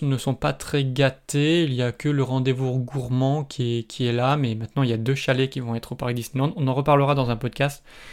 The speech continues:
d'ailleurs, de ce, euh, fameux rendez-vous gourmand. Parce que, euh, ben, c'est un truc qui est intéressant. Et, euh, j'en parlerai quand ils auront annoncé, en tout cas, les,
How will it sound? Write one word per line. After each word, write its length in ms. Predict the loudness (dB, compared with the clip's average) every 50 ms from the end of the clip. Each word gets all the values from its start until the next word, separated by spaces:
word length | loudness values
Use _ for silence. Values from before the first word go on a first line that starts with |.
| -18 -18 -18 -12 -6 -2
d'ailleurs, 220 | 0 2 4 4
de 120 | 2 2 0
ce, 340 | 0 0 0 0 0 0 -4 -8 -14 -20 -18 -18 -6 -2
euh, 240 | 2 2 4 4 2 2
fameux 380 | 2 2 2 4 4 4 4
rendez-vous 440 | 2 2 2 2 2 2 2 0 -2
gourmand. 420 | -2 -2 0 2 2 2 2 2
Parce 160 | 2 0 -2 -2
que, 220 | -4 -4 -6 -6 -6 -12 -20 -20 -20 -20 -10 -4
euh, 640 | -2 0 2 2 2 2 2 0 0 0 0 0 -2 -2 -2
ben, 100 | -4 -4
c'est 160 | -2 0 0
un 80 | 0 0
truc 200 | 0 -4 -6 -6
qui 140 | -4 -2 0
est 20 |
intéressant. 760 | 0 0 0 0 0 2 2 0 0 0 0 0 0 0 -2 -8 -16 -20 -20 -20 -8 -2 0
Et, 180 | 2 4 4
euh, 480 | 4 4 4 2 2 2 0 0 -2 0
j'en 160 | 0 0 0
parlerai 440 | 2 2 4 4 4 2 2 0 2
quand 140 | 2 4 4
ils 180 | 4 2 2
auront 200 | 0 2 2 2
annoncé, 380 | 2 2 0 0 0 2 2 2
en 80 | 2
tout 120 | 2 0 0
cas, 160 | 2 2 4
les, 260 | 4 4 2 2 0